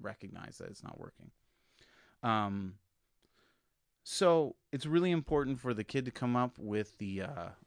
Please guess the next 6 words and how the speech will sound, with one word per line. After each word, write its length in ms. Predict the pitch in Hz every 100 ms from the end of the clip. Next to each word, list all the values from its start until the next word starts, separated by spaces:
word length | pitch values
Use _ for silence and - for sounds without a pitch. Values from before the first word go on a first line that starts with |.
| -
with 160 | 107 -
the 60 |
solution. 760 | 95 - 90 78 - 98 95 95 -
And 180 | 113 117
also, 640 | - 139 160 - 156 156 -
like, 200 | 160